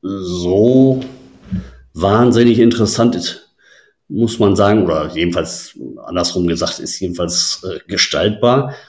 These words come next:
Und zwar ändert sich zum einen die, ähm, Grenze, dieser Schwellenwert von fünfundneunzig Prozent, der wird abgesenkt auf neunzig Prozent.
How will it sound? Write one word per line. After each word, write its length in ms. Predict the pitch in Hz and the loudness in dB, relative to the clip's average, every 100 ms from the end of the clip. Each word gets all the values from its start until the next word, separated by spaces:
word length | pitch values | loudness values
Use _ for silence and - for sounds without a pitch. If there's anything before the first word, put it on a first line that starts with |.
| - | -6
Und 140 | 90 | -4
zwar 200 | - 107 | 0 2
ändert 220 | 110 139 | 4 4
sich 200 | 120 104 | 2 -2
zum 260 | - 87 87 | -2 -4 -4
einen 1000 | 80 87 117 147 165 175 - - - - | -4 0 4 4 2 0 -2 -10 -16 -14
die, 760 | 101 95 87 85 80 85 85 87 - - - - | -6 -4 -4 -4 -4 -6 -10 -18 -20 -20 -20 -16
ähm, 640 | - 78 62 73 67 - - 90 | -14 -12 -12 -12 -14 -16 -18 -12
Grenze, 540 | - 80 104 120 170 | -4 0 0 2 2
dieser 240 | 127 87 73 | 2 0 0
Schwellenwert 680 | - 98 113 135 139 151 147 | 2 4 6 6 4 2 2
von 180 | 90 | 0
fünfundneunzig 640 | 87 120 113 101 92 87 - | 2 4 4 4 2 -2 -8
Prozent, 320 | 87 107 120 | -4 -2 0
der 100 | 92 | 0
wird 120 | 90 | -2
abgesenkt 500 | - - 107 107 - | -4 -4 0 0 0
auf 180 | 82 - | -4 -2
neunzig 420 | 87 110 - - | 0 0 0 -4
Prozent. 600 | - 127 - 135 208 - | -6 -4 -4 -4 -4 -8